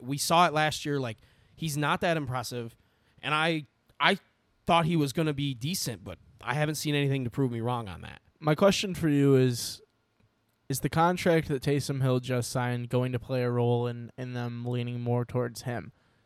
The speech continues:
Speaker 2: Because a four-year, hundred and forty million dollar
Speaker 1: No, no, no, no,
Speaker 2: con-
Speaker 1: no. Yeah, but remember that, that number is fake. That's a fake number. It's mostly voided. Like, it's not really a real contract. Yeah, they gave him a lot of money up front, but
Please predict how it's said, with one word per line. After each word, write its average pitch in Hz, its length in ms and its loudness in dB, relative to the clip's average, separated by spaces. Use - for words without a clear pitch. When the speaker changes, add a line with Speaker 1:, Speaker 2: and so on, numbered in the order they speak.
Speaker 2:
Because 127 640 0
a - 80 -2
four-year, 180 460 6
hundred 156 300 4
and 143 160 -4
forty 143 240 2
million 139 360 -2
dollar 208 160 8
Speaker 1:
No, 190 80 10
no, 175 100 8
no, 160 80 6
no, 156 60 6
Speaker 2:
con- 151 160 6
Speaker 1:
no. 185 40 -12
Yeah, 180 160 4
but 156 80 4
remember 160 280 2
that, 151 180 2
that 160 300 -2
number 156 420 2
is 120 160 -2
fake. - 420 -12
That's - 180 -8
a 139 40 -2
fake 135 280 0
number. 131 340 -2
It's 123 200 -8
mostly 151 360 -2
voided. 123 540 -6
Like, 135 200 -2
it's - 160 -4
not 180 240 6
really 165 300 6
a 143 60 6
real 135 260 4
contract. 120 440 -8
Yeah, 160 140 6
they 160 120 2
gave 175 220 4
him 175 140 2
a 160 40 -2
lot 147 180 2
of 139 60 -2
money 139 220 0
up 135 140 -2
front, 131 340 -2
but 120 180 -6